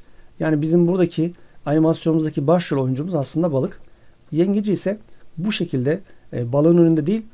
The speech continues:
arkada. Yani toprağın üzerinde yürüyormuş gibi görmek istiyoruz.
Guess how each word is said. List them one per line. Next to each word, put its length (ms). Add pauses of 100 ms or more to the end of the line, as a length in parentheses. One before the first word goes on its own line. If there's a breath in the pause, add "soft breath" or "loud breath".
(460)
arkada. 420 (220)
Yani 320
toprağın 380
üzerinde 360
yürüyormuş 440
gibi 220 (240)
görmek 320
istiyoruz. 460